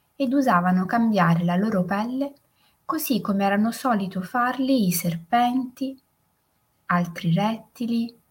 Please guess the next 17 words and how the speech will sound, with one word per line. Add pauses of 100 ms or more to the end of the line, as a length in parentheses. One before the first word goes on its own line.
(400)
e
tutta
una
serie
di
animali. (1700)
Questo
processo (100)
così
naturale (480)
consentiva
loro
di
riacquisire
ogni
volta
forza